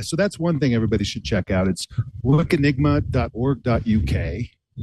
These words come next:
Lots of fun. And then there's another one that I think is very, very interesting that should kind of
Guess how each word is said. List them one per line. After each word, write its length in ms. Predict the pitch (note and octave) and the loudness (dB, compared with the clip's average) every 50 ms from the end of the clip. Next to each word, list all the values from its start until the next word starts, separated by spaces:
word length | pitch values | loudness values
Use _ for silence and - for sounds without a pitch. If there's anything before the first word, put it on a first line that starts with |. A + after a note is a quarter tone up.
| - - - - - _ _ _ _ _ _ _ _ _ _ _ - | -2 -2 -2 -2 -8 _ _ _ _ _ _ _ _ _ _ _ -4
Lots 240 | A2 A#2+ B2+ C3 - | 0 2 2 2 2
of 80 | - - | 0 0
fun. 380 | - - G#2+ G2+ G#2+ A#2 B2 - - | 0 2 2 4 4 4 2 2 2
And 100 | A#2+ B2+ | 4 4
then 80 | C#3+ D3+ | 6 6
there's 160 | E3+ D3+ C3 | 4 4 4
another 320 | D3 C3+ D#3+ F#3+ G3 G3+ | 2 2 2 2 2 2
one 200 | E3 D3 C#3+ C3+ | 2 2 2 2
that 100 | B2+ B2 | 0 0
I 80 | A#2+ A#2 | -2 -2
think 180 | C#3 C3+ A2 | -4 -6 -8
is 120 | A#2+ A2 - _ | -8 -12 -12 _
very, 280 | - A#2+ B2+ C3+ B2+ A#2+ | 0 2 4 4 4 4
very 220 | A2 A#2 A#2 A2+ | 4 4 2 2
interesting 460 | A2 G#2 - G2+ - - A2 G2+ G2 F2+ | 0 -2 -6 -10 -8 -6 -2 -2 0 0
that 120 | G2 - | 0 -2
should 320 | - - A#2+ A2 G#2 - - | 0 0 0 0 0 -2 -4
kind 200 | - A#2+ A2 G#2+ | 0 0 2 2
of 160 | G2 - | 0 -2